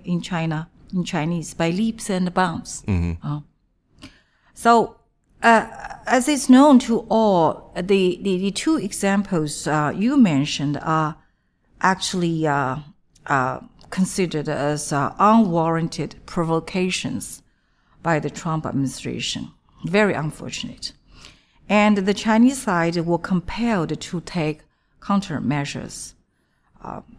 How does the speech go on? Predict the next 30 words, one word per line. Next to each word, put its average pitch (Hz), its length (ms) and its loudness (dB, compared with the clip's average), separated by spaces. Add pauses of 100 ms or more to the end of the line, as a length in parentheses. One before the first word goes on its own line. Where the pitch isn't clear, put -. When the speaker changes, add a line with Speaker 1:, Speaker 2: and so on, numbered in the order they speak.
Speaker 1:
the - 180 -4
incidents 202 560 4
caused 170 480 -2
huge 233 640 -2
problems 143 680 -6
for 139 200 -6
journalists 147 640 -4
from 139 280 -4
both 190 420 -2
countries - 460 -10
to - 120 -14
cover, 143 460 -10 (480)
uh, 64 180 -8 (640)
other 175 200 2
country 165 560 -4
or 127 180 -6
for 156 460 -2
localities 160 1040 -2
or 135 160 -4
for, 135 340 -10 (500)
uh, - 180 -8
China 185 420 2
and 147 200 -2
the 139 60 -6
U 147 220 -4
S - 180 -6
to - 160 -8
conduct 143 560 -6 (340)
normal 156 440 0
exchanges. - 1040 -6